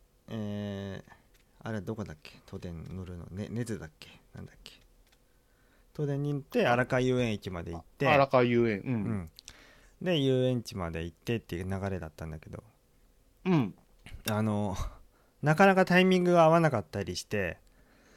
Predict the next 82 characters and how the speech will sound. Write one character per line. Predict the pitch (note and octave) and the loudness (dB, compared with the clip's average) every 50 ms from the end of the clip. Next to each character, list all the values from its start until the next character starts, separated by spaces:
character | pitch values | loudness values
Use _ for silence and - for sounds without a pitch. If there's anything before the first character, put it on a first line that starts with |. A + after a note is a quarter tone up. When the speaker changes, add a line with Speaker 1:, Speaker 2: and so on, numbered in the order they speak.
| _ _ _ _ - - - - | _ _ _ _ -18 -18 -10 -6
Speaker 1:
あ | A2 A2+ A2 | -4 -2 -2
の、 | G#2+ G#2 G2+ G2+ G2+ G2+ G2+ G2+ G2 G2+ G#2 | -2 -2 -4 -4 -4 -4 -4 -4 -4 -2 -2
ま | A#2+ A#2+ A2 F#2+ | 0 0 0 0
あ、 | - - | -2 -2
甥 | - B2+ C#3 D3 | 0 2 2 2
っ | C#3 - - _ | 2 0 -6 _
子 | - C#3+ C#3 C3+ | -2 2 2 4
や | B2+ B2 A#2+ A#2+ | 4 4 4 2
弟 | B2 - D3+ D3 D3 D3 C#3+ | 4 6 6 8 8 8 6
の | C3+ C#3+ | 4 6
家 | C#3+ D#3+ D#3 | 6 6 6
族 | B2 A#2+ - - | 4 4 -2 -6
と、 | - - G2 F#2+ F#2 - - - - _ - - _ _ _ _ _ _ - - - - - - - - - - | -8 -4 -4 -4 -4 -6 -12 -20 -20 _ -20 -20 _ _ _ _ _ _ -20 -20 -18 -18 -18 -18 -18 -20 -16 -10
ね、 | - A2+ | -6 -4
あ | A2+ A2+ | -4 -2
と | A2 G#2 | -2 -2
は | G2+ | -2
面 | G#2 A#2+ B2+ C3 B2 | 0 2 2 2 2
会 | - B2 B2 | 2 2 2
の | A#2+ | 2
タ | - C3+ B2+ | 2 0 0
イ | A#2+ | 0
ミ | A#2+ A#2 A#2 | 0 0 0
ン | A#2 A#2 | 0 0
グ | A2+ A#2 A2+ A2 - - - - | 0 -2 -2 -4 -8 -16 -12 -6
や | A2 A2+ A2 | -4 -4 -4
季 | - - | -2 0
節 | - C#3+ B2 - - G2 | 0 0 0 0 -2 -6
な | F#2 F2 | -6 -6
ど | D#2 E2 | -6 -6
ね、 | F2+ A#2 D#3 E3 - - - _ _ _ _ _ _ - | -4 -4 -4 -6 -8 -12 -20 _ _ _ _ _ _ -10
あ | - G#2 | -8 -6
と | - G#2 | -4 0
荒 | A#2 C3 D3+ | 2 4 4
川 | - - D3+ | 6 6 6
遊 | D3+ D3+ D3 | 6 6 6
園 | B2+ G#2+ G2+ | 4 4 2
リ | G#2 A2+ B2 | 4 4 6
ニ | C#3 D3+ D#3+ | 6 6 8
ュ | D#3+ | 8
ー | D3+ | 6
ア | D3+ | 6
ル | D3 C#3+ C#3 | 4 2 -2
工 | - - D#3 D3 C3 | 0 2 4 4 4
事 | - - | 2 -2
と | - F#2+ | -8 -8
か、 | - - F#2 E2+ E2 F#2 - | -6 -4 -4 -4 -4 -6 -6
Speaker 2:
う | |
ん。 | - | -6
Speaker 1:
あ | G#2+ | -4
と | - G#2+ | -4 -4
コ | - - C#3+ | 0 2 4
ロ | C#3 D3 | 4 4
ナ | D3+ D3 | 4 2
禍 | D3 C3 A2+ | 2 0 -2
も | G2 F2+ | -2 -2
あ | F#2 F#2 | -4 -6
っ | |
て | - - - F#2+ F#2 | -8 -8 -8 -6 -4
リ | F#2+ A2+ A#2 | -2 -2 0
ニ | B2 B2+ B2+ | 0 2 2
ュ | C3 | 2
ー | B2+ | 2
ア | |
ル | A#2 A#2 - | 0 0 -2
か | - G#2+ | -2 0
ら | G2+ | 2
オ | G#2+ A#2+ | 2 2
ー | A#2 | 2
プ | G#2+ G#2+ | 0 -2
ン | G2 F#2+ | -4 -4
ま | F2 | -6
で | E2 E2+ | -6 -6
長 | F2 F#2 G#2 G#2+ A#2 | -4 -4 -4 -4 -4
か | - A2 | -4 -6
っ | - - | -6 -8
た | - F#2 | -12 -16
り | - E2+ | -14 -14
し | - | -10
た | - G2 | -10 -10
か | - - E2+ | -8 -6 -4
ら、 | E2+ F2 E2+ E2 D#2+ | -4 -4 -4 -6 -8